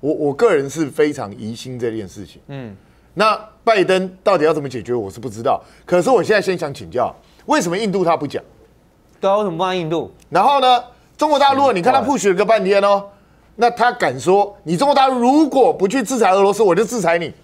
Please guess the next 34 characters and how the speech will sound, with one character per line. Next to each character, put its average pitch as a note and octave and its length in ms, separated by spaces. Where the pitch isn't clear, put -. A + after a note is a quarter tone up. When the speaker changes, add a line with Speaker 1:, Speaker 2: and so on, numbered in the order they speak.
Speaker 1:
他 F3 80
到 G#3 80
现 G3 80
在 G#3+ 60
有 E3 80
没 D3 40
有 D#3+ 60
讲 B2+ 180
出 C3 60
这 C#3 80
句 B2+ 100
话？ B2 140
Speaker 2:
没 A#2 80
有。 A#2+ 160
Speaker 1:
也 B2+ 140
没 A2+ 160
有。 A2 120
Speaker 2:
他 G#3+ 120
只 F#3+ 60
是 F#3+ 60
说 G#3+ 180
他， A#3 200
他 C4+ 120
有， G3+ 160
他 E3+ 100
一 B3 40
直 A#3 80
偷 A#3+ 120
帮 A3+ 160
他， G#3 180
他 G#3+ 100
偷 G#3 100
帮 G#3 140
他， G3 240